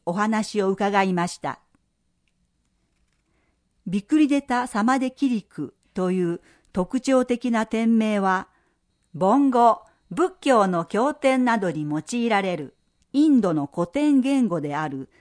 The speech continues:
サンスクリット語が組み合わされています。千手観音様と共に少しの遊び、余暇を楽しく過ごそうとするところ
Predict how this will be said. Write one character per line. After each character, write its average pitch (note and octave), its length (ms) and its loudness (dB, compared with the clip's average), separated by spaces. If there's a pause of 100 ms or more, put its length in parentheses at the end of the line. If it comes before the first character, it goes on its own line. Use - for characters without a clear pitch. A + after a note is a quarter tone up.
(220)
サ A3+ 300 -2
ン D4 80 0
ス - 160 -18
ク C4+ 120 -2
リ B3+ 140 -2
ッ - 100 -10
ト A#3 160 -4
語 G#3 160 -4
が F#3+ 240 -4 (220)
組 A3 260 2
み C#4 60 2
合 C4 60 0
わ C4 80 0
さ B3 140 -6
れ G3 120 -6
て D#3 160 -8
い C#3 120 -4
ま C#3 160 -4
す。 - 200 -20 (1700)
千 A#3 340 2
手 A#3+ 120 0
観 A#3+ 320 -2
音 F#3 160 0
様 F3 300 -4
と E3+ 120 -4
共 F#3 320 -4
に F#3+ 280 -4 (320)
少 - 360 -6
し C4+ 180 -4
の F3 240 0
遊 A3 280 -2
び、 G3 240 -8 (400)
余 A#3+ 160 0
暇 G#3 260 -2
を D3 180 -8 (340)
楽 A#3+ 300 0
し - 140 -14
く G#3+ 180 -10
過 F#3+ 100 -4
ご B3 200 0
そ C4+ 220 -2
う A#3+ 40 -6
と E3+ 120 -6
す E3 160 -10
る F3 120 -4
と F3 160 -8
こ F3+ 160 -6
ろ E3+ 240 -4